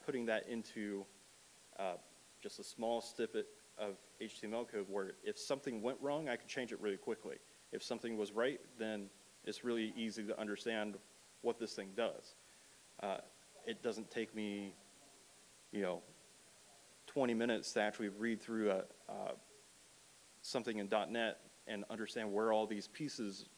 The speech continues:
are going. This is just, here it is, right? These are all parameters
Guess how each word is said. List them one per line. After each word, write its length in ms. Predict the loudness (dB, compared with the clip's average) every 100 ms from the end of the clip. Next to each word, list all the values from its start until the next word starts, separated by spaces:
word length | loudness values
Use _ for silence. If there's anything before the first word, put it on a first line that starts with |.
| -4
are 140 | 0
going. 360 | 2 2 0 -6 -14 -20 -8
This 140 | -6
is 120 | -6 -2
just, 260 | 0 0 -6 -18 -20 -20 -10
here 140 | 0 2
it 60 |
is, 360 | 2 2 -2 -12 -8
right? 220 | -2 0 -2 -6
These 140 | -2 2
are 120 | 4
all 160 | 4 2
parameters 580 | 0 0 0 -4 -8 -10